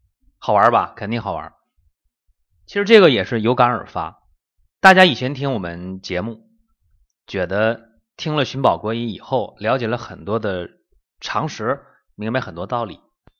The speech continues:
起码在面对一些常见多发的小病小灾的时候，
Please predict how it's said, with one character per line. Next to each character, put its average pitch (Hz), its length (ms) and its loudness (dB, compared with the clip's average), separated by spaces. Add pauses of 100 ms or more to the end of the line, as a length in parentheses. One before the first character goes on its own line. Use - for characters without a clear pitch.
(200)
起 - 280 0
码 117 240 2
在 123 180 0
面 147 260 0
对 127 160 0
一 120 160 -2
些 113 400 -2 (360)
常 120 420 -2
见 139 360 -6
多 143 260 0
发 131 260 -2
的 87 400 -10 (720)
小 95 240 -6
病 127 160 -6
小 95 160 -6
灾 104 220 -2
的 90 100 -6
时 - 140 -16
候， 73 160 -18